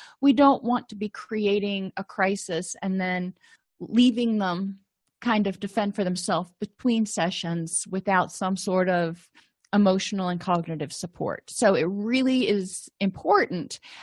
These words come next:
that there is a, um, relationship, that there is a bond, if you will, a rapport between the clinician, the caregiver,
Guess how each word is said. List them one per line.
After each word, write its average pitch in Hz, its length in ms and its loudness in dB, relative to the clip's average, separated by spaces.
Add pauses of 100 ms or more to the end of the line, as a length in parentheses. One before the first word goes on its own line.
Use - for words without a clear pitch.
(140)
that 220 220 6
there 208 280 6
is 214 460 2
a, 180 520 0 (360)
um, - 400 -12 (440)
relationship, 214 840 2 (240)
that 208 180 -2
there 196 160 -2
is 185 300 -2
a 180 180 0
bond, 180 560 0
if 202 140 -8
you 196 100 -2
will, 190 400 2 (300)
a 196 80 0
rapport 190 500 0
between 185 640 -4
the 170 80 -6
clinician, 196 840 -2
the 208 120 -4
caregiver, 190 640 0